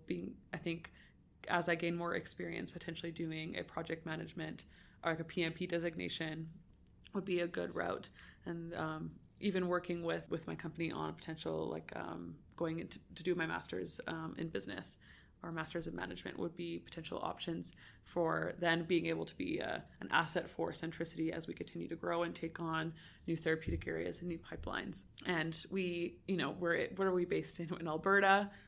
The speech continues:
um, Quebec, Ontario, Nova Scotia, and then, um, throughout the U S.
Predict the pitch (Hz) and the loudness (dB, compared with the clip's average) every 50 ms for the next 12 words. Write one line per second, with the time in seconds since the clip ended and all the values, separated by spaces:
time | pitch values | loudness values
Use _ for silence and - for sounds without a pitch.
0 | - - - - 156 151 156 160 - - - 180 175 165 165 165 - - 170 165 | -20 -8 -4 -2 -2 -2 -2 -4 -2 -2 2 4 4 4 4 2 2 0 0 0
1 | - - 165 165 160 160 160 160 160 165 165 170 170 165 160 165 - - 170 170 | 0 2 2 4 4 4 4 2 2 0 0 0 0 -2 -2 -2 -4 -4 -4 -4
2 | - - 170 165 170 185 170 160 160 165 - - - - - 160 165 160 160 160 | -2 -2 -2 -2 -2 -2 -2 -2 -4 -4 -6 -10 -10 -8 -6 -2 -2 -2 -2 -2
3 | - - 170 160 165 - 180 170 156 156 170 220 247 - - | -4 -2 -2 -2 -2 0 2 2 4 4 4 4 2 -2 -6